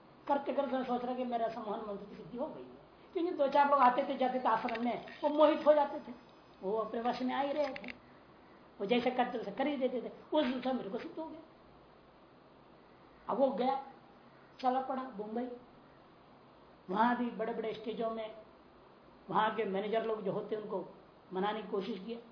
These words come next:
वहां तो कोई मैनेजर उसको सम्मोहित हुआ ही नहीं, वहां से परसेंटेज होता है, इतना परसेंटेज दोगे चढ़ावा तब तुमको कथा करने देंगे मैनेजर लोग स्टेजों में। अब क्या करें,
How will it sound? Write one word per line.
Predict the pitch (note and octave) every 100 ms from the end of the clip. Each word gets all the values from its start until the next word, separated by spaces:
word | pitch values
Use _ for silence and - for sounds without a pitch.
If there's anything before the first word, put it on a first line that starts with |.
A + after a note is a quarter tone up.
| - - - - - - F#3+
वहां | G3 G3+
तो | F#3+
कोई | G3
मैनेजर | F3+ F#3 G#3+ G#3
उसको | - -
सम्मोहित | G#3 G3+ G#3+ E3+
हुआ | F#3
ही | A3+
नहीं, | A#3+ B3 - - - - - - - - - -
वहां | F#3+ C4+
से |
परसेंटेज | B3 A3+ A#3+ A#3 G#3+ E3+
होता | F3+ A3+
है, | - - - - - - - - - - - - - - - - F#3
इतना | F#3 G3
परसेंटेज | G#3 G3 G#3 F#3+ G3+
दोगे | G#3 A#3 A3+
चढ़ावा | - G#3 G#3 C4
तब | -
तुमको | F#3+ A3 G3
कथा | - F#3 F#3
करने | F#3 F#3+
देंगे | - B3 A#3+ - G3+
मैनेजर | G3+ G3 F#3+
लोग | F#3 F#3 - - - - - - - -
स्टेजों | - G3+ F#3+ F#3+
में। | F#3+ - - - - - - - - - - - - - - - - - - - - - - -
अब | -
क्या | A#3 A#3+
करें, | B3 B3 -